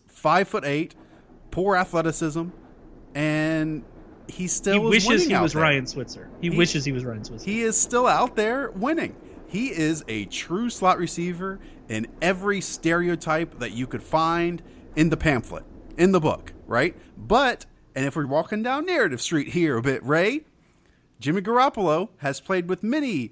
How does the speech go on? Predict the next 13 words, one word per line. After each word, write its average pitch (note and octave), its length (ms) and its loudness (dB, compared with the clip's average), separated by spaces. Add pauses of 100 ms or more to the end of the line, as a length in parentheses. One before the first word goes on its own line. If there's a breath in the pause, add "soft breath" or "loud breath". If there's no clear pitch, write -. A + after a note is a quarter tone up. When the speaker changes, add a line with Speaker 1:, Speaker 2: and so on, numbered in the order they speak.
Speaker 1:
similar C#3+ 680 2
slot E3+ 340 2
receivers B2 640 -6 (260 soft breath)
during D3 300 0
his C#3 220 -2
time A2+ 580 -2 (180 soft breath)
with C#3+ 280 -2
the C#3 80 -4
New C3+ 180 0
England A2 220 -6
Patriots. - 340 -12
Danny G#2 340 -8
Amendola, F3+ 540 -2